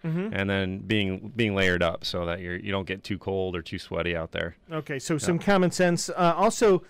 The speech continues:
Speaker 1: getting into shape. Can you go in cold without stretching or thinking about this for a, you know,
Speaker 2: Yeah.
Speaker 1: "Oh, I, you
Speaker 2: Yeah.
Speaker 1: know, I'm good. I,
Speaker 2: Right.
Speaker 1: uh, I s-, I snowboarded last year."
Speaker 2: Right.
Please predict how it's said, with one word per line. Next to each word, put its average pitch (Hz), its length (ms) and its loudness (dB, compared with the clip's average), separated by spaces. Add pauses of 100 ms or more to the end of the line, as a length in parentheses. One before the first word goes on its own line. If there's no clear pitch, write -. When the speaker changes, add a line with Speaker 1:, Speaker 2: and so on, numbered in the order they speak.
(400)
Speaker 1:
getting 220 260 6
into 180 200 4
shape. 180 320 2
Can 160 140 -4
you 170 100 6
go 214 240 8
in 196 240 8
cold 190 640 8
without 156 460 4
stretching 180 720 2
or 143 160 4
thinking 190 360 0
about 175 280 4
this 175 160 0
for 175 240 4
a, 160 40 0 (440)
you 185 80 2
know, 175 100 6
Speaker 2:
Yeah. 226 60 2
Speaker 1:
"Oh, 220 80 8
I, 208 140 8
you - 60 -10 (300)
Speaker 2:
Yeah. 226 60 6
Speaker 1:
know, 196 240 6
I'm 240 200 4
good. 214 400 6
I, 196 280 6
Speaker 2:
Right. 196 80 10
Speaker 1:
uh, 185 260 8
I 202 120 6
s-, - 220 0 (120)
I 202 100 6
snowboarded 208 560 6
last 190 340 6
year." 147 360 2
Speaker 2:
Right. 107 260 6